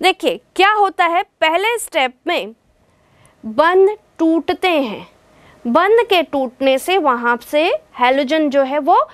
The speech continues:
बाहर निकल रहे हैं कुछ इस प्रकार। यहाँ बंध टूटा और हमारा हैलोजन बाहर निकलता है। जब हैलोजन बाहर निकलता है तो ये क्या करता है,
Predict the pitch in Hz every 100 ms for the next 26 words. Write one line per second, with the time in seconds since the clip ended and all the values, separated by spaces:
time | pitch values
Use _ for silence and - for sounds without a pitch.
0 | - - 311 302 311 320 302 302 277 349
1 | 415 440 - - 277 - 269 - 180 -
2 | _ _ _ _ _ _ - 277 285 247
3 | 294 339 - 302 262 269 453 _ - 277
4 | 311 311 247 240 254 233 233 226 311 554
5 | - 220 262 262 262 233 220 214 - 196
6 | 185 _ _ _ _ - - - _ _
7 | _ _ _ _ _ _ - 403 480 349
8 | 359 381 440 453 320 285 370 427 339 311
9 | 269 277 247 214 185 - _ _ _ _
10 | - 349 392 392 403 392 392 370 381 392